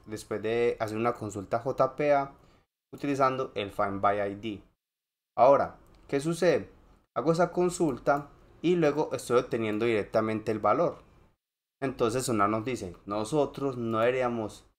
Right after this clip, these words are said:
ir directamente a hacer el valor, sino primero preguntar en el optional si está presente o es diferente de empty, como nos sale acá. ¿Por qué?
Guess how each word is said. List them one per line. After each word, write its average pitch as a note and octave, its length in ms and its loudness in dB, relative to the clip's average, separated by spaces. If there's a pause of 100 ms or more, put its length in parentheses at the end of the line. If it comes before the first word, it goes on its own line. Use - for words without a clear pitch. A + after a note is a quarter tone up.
(320)
ir A#2 160 -4
directamente C#3 720 2
a C3 60 4
hacer A#2 260 -2
el C3 80 0
valor, C#3+ 380 4
sino A2+ 340 -6
primero C3 380 0
preguntar A2 560 -2
en C3+ 160 -2
el D3+ 100 0
optional C3 500 0
si A2 100 -10
está - 280 -10
presente C3 640 -4
o G2 200 -4
es F#2 160 -10 (140)
diferente A2 540 -6
de A2 180 -2
empty, A#2+ 300 -12 (280)
como G2 160 -8
nos F#2 140 -8
sale F2 220 -12
acá. C#3 340 -2 (800)
¿Por B2+ 240 -2
qué? F#3+ 300 -2